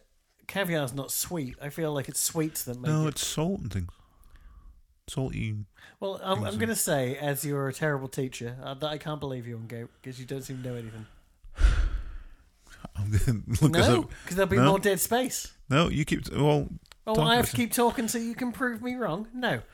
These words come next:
Speaker 2: Okay, well, I'll ju-, let's just see if Siri's gonna, <laughs> "Hey, Siri, what causes gout?"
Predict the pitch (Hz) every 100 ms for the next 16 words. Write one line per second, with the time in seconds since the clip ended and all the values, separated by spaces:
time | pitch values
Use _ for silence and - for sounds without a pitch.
0 | - - - - - 175 180 170 151 262
1 | 190 202 202 - 190 147 - 151 135 117
2 | 117 - 302 - - 156 151 - 160 131
3 | 110 143 - 320 - 339 - _ - _
4 | - _ _ _ - _ _ - - _
5 | - 156 151 - - 147 139 131 127 120
6 | 98 104 127 110 - -